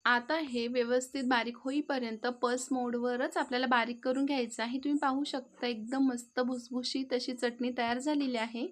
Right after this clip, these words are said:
आणि छान वाटली देखील गेलेली आहे. फार जास्त बारीक नाही आणि फार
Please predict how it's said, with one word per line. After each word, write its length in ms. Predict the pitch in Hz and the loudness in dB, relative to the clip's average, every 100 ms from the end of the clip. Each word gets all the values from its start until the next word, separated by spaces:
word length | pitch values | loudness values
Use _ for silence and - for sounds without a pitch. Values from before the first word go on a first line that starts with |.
| - _ - - - | -10 _ -14 -14 -4
आणि 160 | 220 320 | -2 0
छान 140 | 349 349 | 2 4
वाटली 340 | 302 269 294 | 4 2 0
देखील 260 | 285 277 285 | 0 2 0
गेलेली 340 | 254 240 226 233 | 2 0 0 -2
आहे. 240 | 233 233 220 _ - _ - | -2 -6 -10 _ -20 _ 2
फार 160 | 262 | 2
जास्त 260 | 269 277 277 | 4 0 2
बारीक 440 | 277 254 233 269 285 | 4 4 4 2 2
नाही 240 | 277 269 | 2 0
आणि 160 | 277 294 | 0 2
फार 220 | 294 | 2